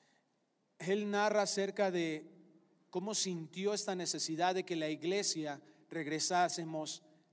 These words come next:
a vivir en santidad. La iglesia nos deterioramos mucho en nuestra ideología y creemos o hemos llegado a creer, y todavía sigue esa contaminación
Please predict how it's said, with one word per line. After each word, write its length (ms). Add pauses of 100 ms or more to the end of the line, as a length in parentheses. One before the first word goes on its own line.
(120)
a 320 (160)
vivir 300
en 100
santidad. 560 (1600)
La 120
iglesia 680 (580)
nos 200
deterioramos 800
mucho 580 (180)
en 140
nuestra 360
ideología 640 (1400)
y 100
creemos 880
o 100
hemos 240
llegado 220
a 80
creer, 340 (1200)
y 100
todavía 300
sigue 180
esa 220
contaminación 1040